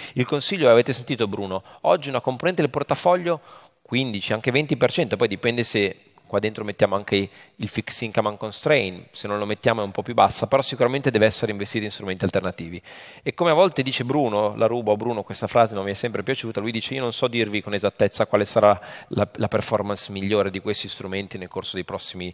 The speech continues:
sei mesi, nove mesi, un anno. Sicuramente sono le strategie date ai gestori migliori di BlackRock, però non so dirvi perché non c'è correlazione con l'andamento dei mercati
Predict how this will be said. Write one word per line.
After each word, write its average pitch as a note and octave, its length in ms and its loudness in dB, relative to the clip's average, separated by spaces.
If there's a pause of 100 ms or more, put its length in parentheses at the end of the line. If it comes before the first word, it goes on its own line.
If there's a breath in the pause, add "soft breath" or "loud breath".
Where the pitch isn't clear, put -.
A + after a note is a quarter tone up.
(140 loud breath)
sei G#2 260 0
mesi, G2+ 360 -4
nove F#2 200 -2
mesi, F#2+ 260 -6
un F#2+ 80 -4
anno. F#2+ 360 -2 (240 loud breath)
Sicuramente D#3+ 880 0
sono B2+ 180 -10
le A#2+ 60 0
strategie B2 520 0
date B2 240 8
ai A#2 80 2
gestori A#2+ 400 -4
migliori A#2+ 300 0
di A2 100 -6
BlackRock, G#2+ 720 2 (340 soft breath)
però C#3+ 140 0
non C#3 140 -2
so D3 140 -4
dirvi B2+ 360 0
perché A2 240 2
non B2 160 -2
c'è D3 160 0
correlazione C#3+ 600 2
con A2 100 2
l'andamento A2 380 0
dei A2 80 0
mercati A#2 560 4